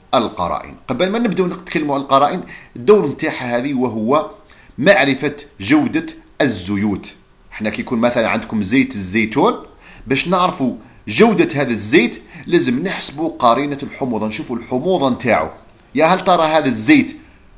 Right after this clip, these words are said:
صالح للاستعمال أو لا؟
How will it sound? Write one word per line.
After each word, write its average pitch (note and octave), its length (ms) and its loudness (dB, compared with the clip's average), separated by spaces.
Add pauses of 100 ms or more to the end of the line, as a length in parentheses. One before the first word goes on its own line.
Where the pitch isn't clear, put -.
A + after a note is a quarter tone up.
(320)
صالح - 440 6
للاستعمال D3+ 760 0 (400)
أو B2+ 220 6
لا؟ A#2 260 4